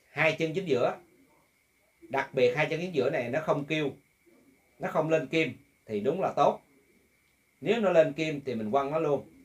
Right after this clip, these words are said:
Rồi hai chân bìa, các bạn đo một chiều lên và một đảo lại thì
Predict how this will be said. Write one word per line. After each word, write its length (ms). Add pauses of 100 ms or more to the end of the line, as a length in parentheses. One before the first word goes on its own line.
(1160)
Rồi 340
hai 320
chân 140
bìa, 260 (920)
các 80
bạn 360
đo 240
một 220
chiều 140
lên 320 (1200)
và 200
một 200 (160)
đảo 260
lại 320
thì 280